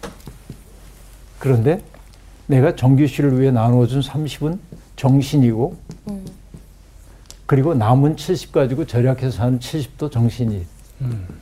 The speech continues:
Speaker 1: 물질을 정신으로 바꾸는 거예요.
Speaker 3: 와. 이야.
Speaker 1: 줌을 통해서.
Speaker 3: 오.
Speaker 1: 근데 웨슬리가 똑같은 얘기를 우리에게 들려주고 있습니다.
Speaker 3: 네.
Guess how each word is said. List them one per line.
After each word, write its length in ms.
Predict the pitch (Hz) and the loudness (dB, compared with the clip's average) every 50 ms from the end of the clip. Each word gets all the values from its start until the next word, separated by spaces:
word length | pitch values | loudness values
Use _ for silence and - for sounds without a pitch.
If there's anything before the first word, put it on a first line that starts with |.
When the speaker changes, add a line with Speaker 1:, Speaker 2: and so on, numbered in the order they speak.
| - - - - - - - - - - - - - - - - - - - - | -20 -20 -20 -20 -20 -20 -20 -18 -16 -16 -16 -18 -20 -20 -20 -20 -20 -14 -4 2
Speaker 1:
물질을 480 | 156 156 165 156 - - 170 160 175 160 | 4 4 4 4 4 2 2 2 2 2
정신으로 640 | - 131 135 135 131 - 147 147 135 139 139 127 | 2 4 4 2 2 0 0 0 2 2 0 -2
바꾸는 440 | - - 107 117 - - 120 110 98 | -2 -2 -4 -4 -2 -2 -4 -4 -4
거예요. 160 | 104 82 - - - | -6 -10 -12 -12 -8
Speaker 3:
와. 140 | 90 127 123 | -4 -2 -2
이야. 720 | 123 110 104 101 101 101 101 101 104 101 98 92 90 85 - | 0 0 -2 -2 -2 -2 -4 -4 -4 -4 -6 -6 -6 -4 -2
Speaker 1:
줌을 340 | - 160 143 143 143 135 139 | 0 2 4 4 2 2 -2
통해서. 420 | - - 127 113 107 95 - - - - - - - - - - | -2 -2 -2 -2 -2 -4 -8 -12 -20 -20 -20 -20 -20 -20 -16 -12
Speaker 3:
오. 380 | 92 98 101 101 98 98 98 95 87 - - - - - - - - - - - - - - - - - - - | -10 -8 -6 -6 -6 -8 -10 -12 -14 -16 -18 -20 -20 -20 -20 -20 -20 -20 -20 -20 -20 -20 -20 -20 -20 -20 -12 -4
Speaker 1:
근데 180 | - 165 185 220 | 0 2 4 4
웨슬리가 580 | 214 175 165 - - 170 165 165 160 160 180 175 | 6 4 2 2 0 0 2 4 4 4 4 2
똑같은 460 | - 175 - - 160 156 - 160 151 | 0 -2 0 0 -2 0 0 2 4
얘기를 260 | 139 127 110 120 123 | 4 4 4 2 2
우리에게 340 | 120 113 110 117 110 107 110 | 2 2 2 0 0 -2 -2
들려주고 600 | - - 127 113 107 101 - 107 101 110 104 95 - - - - - - - - | -2 0 0 0 0 -2 -6 -8 -8 -8 -8 -8 -10 -16 -20 -20 -20 -20 -14 -10
있습니다. 500 | 165 - - - 139 127 - - - - | -6 -6 -4 -4 -4 -6 -6 -8 -8 -6
Speaker 3:
네. 140 | 107 107 | -6 -6